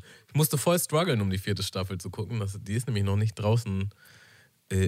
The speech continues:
im deutschen Bereich. Und, äh, ja, jetzt hab ich mir Express V P N geholt. Also hatte ich vorher auch schon so, kannst halt so einen V P N-Server,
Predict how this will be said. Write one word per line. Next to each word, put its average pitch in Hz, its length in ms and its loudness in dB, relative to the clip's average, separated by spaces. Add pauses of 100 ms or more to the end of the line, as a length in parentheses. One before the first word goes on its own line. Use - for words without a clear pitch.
im 95 160 0
deutschen 123 400 2
Bereich. 139 480 2
Und, 101 240 0
äh, 95 300 2 (520)
ja, 87 220 -2 (100)
jetzt 101 140 -8
hab 101 80 2
ich 95 100 0
mir 90 300 0 (920)
Express 120 680 2
V 104 60 -10 (160)
P 104 180 0
N 95 340 2 (240)
geholt. 95 460 2 (920)
Also 90 180 0
hatte 87 100 0
ich 87 60 -4
vorher 82 260 -4
auch 87 60 -2
schon 92 200 -4
so, 92 140 0
kannst 87 220 -4
halt 85 140 -2
so 85 60 -6
einen 82 120 -4
V 82 100 -4
P 92 140 -6
N-Server, 85 640 -2